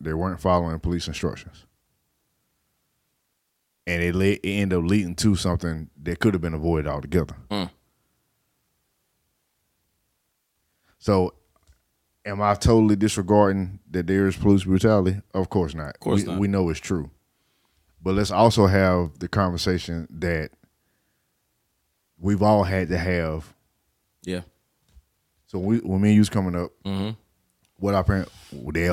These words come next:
Speaker 1: they had to sit us down, had that talk, especially when we started driving.
Speaker 2: Oh, yes.
Speaker 1: Look, you get pulled over by the cop.
Speaker 2: You do this.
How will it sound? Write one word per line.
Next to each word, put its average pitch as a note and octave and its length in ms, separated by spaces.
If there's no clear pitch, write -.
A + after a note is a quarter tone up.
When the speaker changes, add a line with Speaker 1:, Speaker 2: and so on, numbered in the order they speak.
Speaker 1:
they D#2 100
had F2 160
to - 60
sit F#2+ 160
us G2+ 80
down, G#2+ 240
had G#2 180
that A2 120
talk, G2 180
especially G#2 320
when F2+ 60
we F#2+ 60
started F#2 260
driving. D#2 320
Speaker 2:
Oh, C#3 120
yes. G2 280
Speaker 1:
Look, F#2 260
you D2+ 140
get F#2+ 180
pulled A2 180
over G#2+ 120
by G#2+ 140
the A2+ 60
cop. - 360
Speaker 2:
You D#2+ 180
do F2 160
this. G2 340